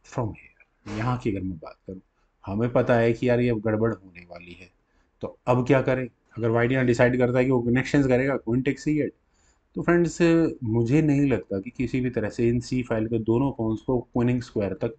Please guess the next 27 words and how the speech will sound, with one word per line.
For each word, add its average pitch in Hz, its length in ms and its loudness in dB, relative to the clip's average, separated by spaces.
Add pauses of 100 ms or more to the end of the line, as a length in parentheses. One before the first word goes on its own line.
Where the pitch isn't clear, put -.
पहुँचाया 107 520 -2
जा 90 160 -12
पाएगा। - 500 -20 (400)
रुक 110 180 -2
टेक्स 143 180 0
सी 143 160 2
एट 135 200 0
होगा। 131 300 -4 (760)
अ, 131 420 -4 (360)
देखिए 135 360 -4
वैसे 110 260 0
ही 127 200 4
यहाँ 117 220 2
स्ट्रगल 117 380 0
कर 113 120 0
रहा 107 120 2
है 107 80 2
व्हाइट 104 320 -4
यहाँ 101 140 -6
पॉन्स 98 320 -6
के 110 80 -8
साथ। - 260 -14 (580)
रुक 160 260 2
either 139 320 4
on 143 200 6
डी 135 140 2
सेवन 131 460 0